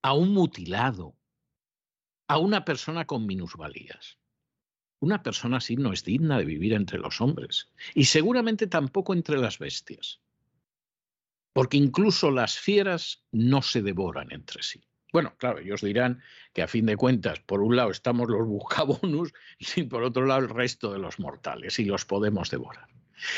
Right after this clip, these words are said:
Pero esto indica hasta qué punto el sistema español se ha envilecido. Y hasta qué punto el sistema español, pues, es un sistema que en un momento determinado va a acabar explotando.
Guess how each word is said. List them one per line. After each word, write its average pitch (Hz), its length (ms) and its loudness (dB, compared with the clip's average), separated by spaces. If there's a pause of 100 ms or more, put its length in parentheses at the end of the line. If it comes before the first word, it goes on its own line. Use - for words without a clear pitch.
(160)
Pero 143 120 6
esto 156 200 4
indica 127 580 2
hasta - 300 -8
qué 117 120 2
punto 113 580 2
el 85 100 -8
sistema 113 460 -2
español 117 520 0 (180)
se - 300 0
ha 101 60 0
envilecido. 87 1080 -2 (1000)
Y 113 80 2
hasta 120 180 4
qué 131 140 6
punto 139 640 2
el 92 160 -4
sistema 131 540 0
español, 135 560 -2
pues, - 240 -10
es 92 120 -2
un 117 140 -2
sistema 160 680 0
que - 80 -12
en - 100 -10
un 110 220 2
momento 127 640 2
determinado 131 640 0
va 135 60 2
a - 20 -4
acabar 131 240 2
explotando. 123 720 -2